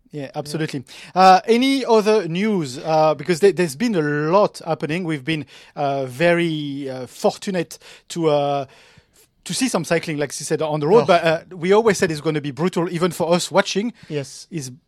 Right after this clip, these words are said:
Speaker 1: week in, week out, back-to-back cycling. It's exciting, but there's a lot happening.
Speaker 2: There is a lot happening. And so let's just go back to that question on Caleb Ewan leaving
Speaker 1: Yep.
Speaker 2: Mitchelton Scott.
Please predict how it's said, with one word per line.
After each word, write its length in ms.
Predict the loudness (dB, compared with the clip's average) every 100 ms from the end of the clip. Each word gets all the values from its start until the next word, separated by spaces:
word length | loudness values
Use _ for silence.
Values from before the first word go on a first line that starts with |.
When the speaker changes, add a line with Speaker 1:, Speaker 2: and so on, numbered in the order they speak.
| -2
Speaker 1:
week 280 | 0 2
in, 140 | 0 2
week 200 | 2 2
out, 240 | 0 0
back-to-back 460 | -2 -4 -2 -2 0
cycling. 420 | -4 -2 -4 -4 -8
It's 160 | -6
exciting, 420 | -2 0 0 -2
but 80 | -8
there's 140 | -8 -8
a 60 |
lot 260 | -6 -6 -8
happening. 320 | -14 -16 -16 -20 _
Speaker 2:
There 120 | 0 0
is 120 | 2
a 20 |
lot 160 | 2 2
happening. 380 | 0 -4 -6
And 260 | 0 0 0
so 140 | 2
let's 320 | 2 2 -2 -4
just 340 | -4 -6 -2
go 140 | -2
back 240 | 0 -2 -4
to 460 | -4 -4 -4 -6
that 240 | -4 -4 -4
question 340 | -6 -6 -8
on 220 | -10 -10
Caleb 320 | -6 -4 -4 -4
Ewan 320 | -8 -8 -12
leaving 340 | -10 -10 -8 -6
Speaker 1:
Yep. 120 | -6
Speaker 2:
Mitchelton 240 | -6 -10
Scott. 440 | -8 -2 0 -2